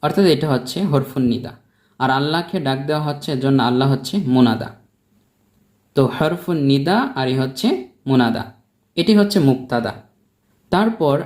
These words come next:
আমিনা, এটা হচ্ছে ইসমুল ফাইলিল আমরি, আর এর মধ্যে উজ্জ রয়েছে আংতা, এটা হচ্ছে ফাইল। এই ফেল আর ফাইল মিলে জুমলাতুন ফেইলিয়াতুন হয়েছে, আর এই জুমলাতুন ফেইলিয়াতুনটাই হচ্ছে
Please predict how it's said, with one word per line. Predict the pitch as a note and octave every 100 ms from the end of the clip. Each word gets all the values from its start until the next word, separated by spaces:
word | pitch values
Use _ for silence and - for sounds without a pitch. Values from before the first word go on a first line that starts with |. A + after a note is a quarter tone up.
| -
আমিনা, | D#3 F#3+ G#3 G3 C3+ E3+ G#3
এটা | C#3+ D3+
হচ্ছে | D3 C#3 C#3+
ইসমুল | - D3 D3+ C#3+ C#3
ফাইলিল | D3+ D3 D3 C#3+
আমরি, | C#3+ E3 E3 E3+ F#3+ - _ _
আর | - B2
এর | B2+ C3+
মধ্যে | C#3 C3+ C#3
উজ্জ | C#3 C#3 C#3
রয়েছে | C#3+ C3+ B2+ -
আংতা, | A#2+ C#3+ D#3 D#3+ D3+
এটা | A#2 B2
হচ্ছে | A#2+ - A#2
ফাইল। | A2+ D#3 D#3+ F3 F3 - _ _ _ _ _ _ _ -
এই | C#3+ C3+
ফেল | C#3+ F3 F#3
আর | D3+ C#3
ফাইল | C#3 C#3 C#3
মিলে | C3 C3+ F#3+
জুমলাতুন | C#3+ C3+ B2 B2 B2 A#2
ফেইলিয়াতুন | A#2 C3 B2 C3 C#3 B2 A2+ A#2
হয়েছে, | A2+ A2+ A2 - A2+ - -
আর | B2 B2
এই | B2+
জুমলাতুন | C3 C3 B2+ C3 B2
ফেইলিয়াতুনটাই | C3 C3 B2+ B2+ B2+ B2+ B2+ C3
হচ্ছে | B2 A#2+ - G3 -